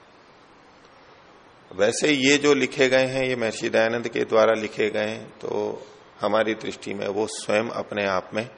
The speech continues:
शब्द प्रमाण है, आगम आप्त प्रमाण है हमारे लिए, हमारी दृष्टि से। पर जब इसकी के ऊपर प्रश्न हो तो इससे भिन्न शब्द प्रमाण की अपेक्षा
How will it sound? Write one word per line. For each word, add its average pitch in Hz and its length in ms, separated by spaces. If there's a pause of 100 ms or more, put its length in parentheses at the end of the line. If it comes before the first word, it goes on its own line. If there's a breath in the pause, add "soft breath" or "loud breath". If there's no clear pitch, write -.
(680 loud breath)
शब्द - 240
प्रमाण 95 440
है, 101 240 (240)
आगम 95 380
आप्त - 320
प्रमाण 87 400
है - 140 (180)
हमारे 98 280
लिए, 90 280 (760)
हमारी 98 260
दृष्टि 90 320
से। - 200 (880 loud breath)
पर 107 80
जब 127 200
इसकी 147 420
के 156 180
ऊपर 139 440 (440)
प्रश्न 110 300
हो 107 380 (600 loud breath)
तो - 60
इससे 139 360
भिन्न 139 360
शब्द 120 280
प्रमाण 104 420
की 104 160
अपेक्षा - 460